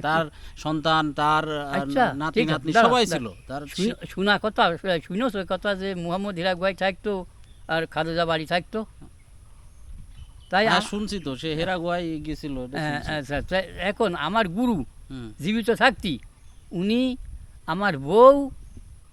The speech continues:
Speaker 2: আর আমাকে ভিন্ন করে রেখে দিল।
Speaker 1: হুম।
Speaker 2: তো সেই,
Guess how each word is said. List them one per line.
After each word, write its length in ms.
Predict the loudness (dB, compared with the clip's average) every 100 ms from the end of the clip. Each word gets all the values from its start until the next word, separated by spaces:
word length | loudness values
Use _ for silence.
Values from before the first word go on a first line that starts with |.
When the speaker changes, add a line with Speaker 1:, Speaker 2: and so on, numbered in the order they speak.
| -8 -2
Speaker 2:
আর 140 | -2
আমাকে 420 | 0 -2 0 0
ভিন্ন 460 | -2 -4 -2 -2 -2
করে 200 | -4 -4
রেখে 200 | -4 -6
দিল। 200 | -6 -12 -14 -12 -10
Speaker 1:
হুম। 220 | -10 -10 -14 -18 -20 -18 -18 -16 -16 -18 -20 -20 -20 -20 -20 -20 -10
Speaker 2:
তো 120 | -8
সেই, 340 | -4 0 0